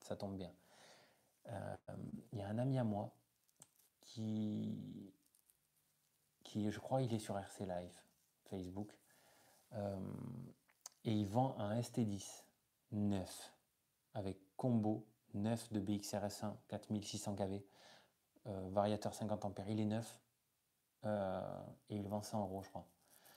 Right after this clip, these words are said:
Donc contacte, euh, ou alors demande Stephen sur, euh, demande,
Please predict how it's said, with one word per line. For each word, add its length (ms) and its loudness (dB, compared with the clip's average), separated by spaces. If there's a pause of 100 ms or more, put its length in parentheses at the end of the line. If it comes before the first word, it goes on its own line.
(240)
Donc 180 -2
contacte, 420 0
euh, 520 2
ou 120 2
alors 140 4
demande 540 4
Stephen 560 0 (520)
sur, 320 -6
euh, 260 -2 (800)
demande, 300 2